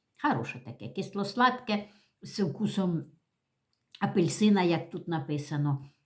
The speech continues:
і непогане, непогане. Совітую вам, совітую. Вони продаються, отакі трубочки продаються в Лідлі. І стоїть одна трубочка євро вісімдесят.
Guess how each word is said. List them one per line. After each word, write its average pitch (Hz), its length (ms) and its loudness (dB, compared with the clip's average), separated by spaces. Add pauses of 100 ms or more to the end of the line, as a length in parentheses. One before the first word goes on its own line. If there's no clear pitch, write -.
(160)
і 294 80 2
непогане, 135 640 -2 (220)
непогане. 143 640 -8 (200)
Совітую 147 720 2
вам, 135 500 2
совітую. 147 680 0 (240)
Вони 339 220 6
продаються, 233 680 2
отакі 190 320 -4
трубочки 185 560 0
продаються 165 680 0
в 151 80 0
Лідлі. 143 540 2 (540)
І 190 80 -4
стоїть 185 500 0
одна 180 320 -2
трубочка 170 960 -2 (1400)
євро 165 400 0
вісімдесят. 139 800 0